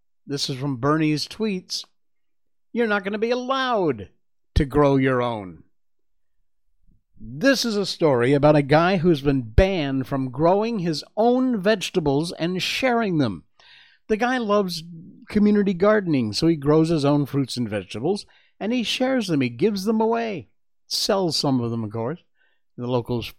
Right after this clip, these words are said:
farmer's market. Well, authorities want to stop people from growing their own food because, of course, they can't control it.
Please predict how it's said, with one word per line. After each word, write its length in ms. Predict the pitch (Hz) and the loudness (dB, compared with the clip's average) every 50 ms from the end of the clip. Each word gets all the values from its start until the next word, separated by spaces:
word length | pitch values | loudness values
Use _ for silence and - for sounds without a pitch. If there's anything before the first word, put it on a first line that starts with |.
| _ _ - | _ _ 0
farmer's 380 | 135 123 120 110 110 107 101 | 0 0 0 -2 -4 -6 -8
market. 360 | 110 107 104 98 - 147 - - _ _ _ _ _ _ _ _ _ _ _ _ | -8 -8 -8 -8 -10 -14 -16 -16 _ _ _ _ _ _ _ _ _ _ _ _
Well, 400 | 127 139 151 180 214 - _ _ _ _ _ _ _ _ | -2 0 2 2 0 0 _ _ _ _ _ _ _ _
authorities 960 | 156 147 131 - _ - 202 226 208 175 147 135 127 117 117 127 127 131 - _ _ _ _ | -2 -2 -2 -2 _ 4 4 6 6 6 4 2 0 -2 -4 -4 -6 -8 -12 _ _ _ _
want 280 | 147 131 135 143 143 147 | -6 -4 -2 -2 -2 -4
to 60 | 143 | -6
stop 760 | - - - - - _ - 240 196 127 101 - _ - - - _ _ - | -8 -8 -10 -10 -14 _ -2 -2 -2 -2 -4 -8 _ -16 -16 -16 _ _ -8
people 320 | 135 120 101 120 113 107 | -8 -8 -4 -4 -6 -6
from 300 | - - 127 120 117 110 | -4 -6 -8 -8 -8 -8
growing 420 | 110 123 139 143 151 170 185 180 | -6 -2 0 0 0 0 0 -2
their 200 | 165 156 160 156 | -4 -4 -4 -2
own 340 | 151 143 143 147 147 147 135 | -2 -2 -2 -2 -2 -4 -6
food 500 | 127 - - 139 123 113 117 127 131 127 - _ _ _ _ _ _ _ _ _ | -8 -6 -4 -4 -2 -2 -4 -6 -6 -8 -12 _ _ _ _ _ _ _ _ _
because, 280 | 151 151 139 147 139 139 | -2 0 0 0 0 0
of 120 | 147 - | -4 -4
course, 360 | - 127 120 117 123 120 - - _ _ _ _ _ _ _ - | -4 -4 -4 -4 -4 -6 -10 -16 _ _ _ _ _ _ _ -4
they 140 | 117 127 120 | -4 -4 -4
can't 320 | - 113 117 113 107 - | -4 -8 -8 -8 -8 -6
control 480 | - 135 131 - - 180 190 185 147 101 | -4 -4 -4 0 2 2 4 4 2 -2
it. 240 | 90 - - - | -6 -10 -14 -20